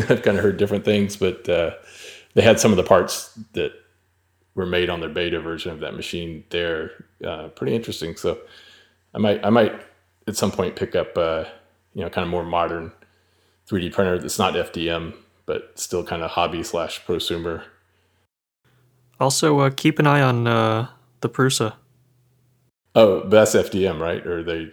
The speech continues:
Speaker 1: are they doing something new?
Speaker 2: No, they, they've got a, an S L A one now.
Speaker 1: Yeah, so that either S L A or, I mean, ultimately, like, S L S, 'cause S L A to me is messy, although I love the resolution. Um, yeah, I don't think S L S is gonna be,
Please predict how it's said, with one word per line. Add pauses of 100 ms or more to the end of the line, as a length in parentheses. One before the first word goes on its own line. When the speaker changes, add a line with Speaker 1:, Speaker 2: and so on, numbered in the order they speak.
(120)
Speaker 1:
are
they
doing
something
new? (540)
Speaker 2:
No,
they,
they've
got
a,
an
S
L
A
one
now. (1800)
Speaker 1:
Yeah,
so
that
either
S
L
A
or,
I
mean, (120)
ultimately,
like,
S
L
S,
'cause
S
L
A
to
me
is
messy,
although
I
love
the
resolution. (500)
Um, (140)
yeah,
I
don't
think
S
L
S
is
gonna
be,